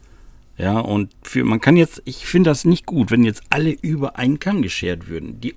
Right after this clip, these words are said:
Ungeimpften sind zum Großteil die, die gerade die Intensivbetten belegen. Ne? Und ich weiß, auch ich als Geimpfter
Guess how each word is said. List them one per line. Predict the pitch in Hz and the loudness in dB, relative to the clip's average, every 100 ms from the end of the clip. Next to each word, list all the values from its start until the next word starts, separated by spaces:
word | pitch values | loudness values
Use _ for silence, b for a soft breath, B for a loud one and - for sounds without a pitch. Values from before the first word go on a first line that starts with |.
| - | -2
Ungeimpften | 175 214 190 190 - 135 117 - - 76 - - b b b b b | 0 2 0 -4 0 2 2 -2 -14 -14 -16 -20 b b b b b
sind | 107 127 - | -2 -2 0
zum | 135 | 0
Großteil | 127 131 139 - 135 117 | 0 0 -2 -4 -4 -2
die, | 113 135 135 | -2 -4 -4
die | 135 120 | -6 -8
gerade | 120 113 | -4 -4
die | - | -4
Intensivbetten | - 110 107 101 110 110 - 95 90 85 | -4 -2 -2 -2 -4 -6 -6 -4 -4 -8
belegen. | - 80 80 64 78 - - - b b b b b b _ _ - - | -8 -8 -8 -10 -14 -16 -20 -20 b b b b b b _ _ -20 -8
Ne? | 95 117 - | -6 -6 -6
Und | - 120 - - | -2 -2 -2 -8
ich | - 117 107 | -6 -4 2
weiß, | 135 131 - - - | 6 6 2 -4 -4
auch | 131 123 - | 0 0 -2
ich | 139 - | -8 -4
als | 120 117 | -4 -4
Geimpfter | - - 135 151 - 127 | -6 0 2 2 0 -4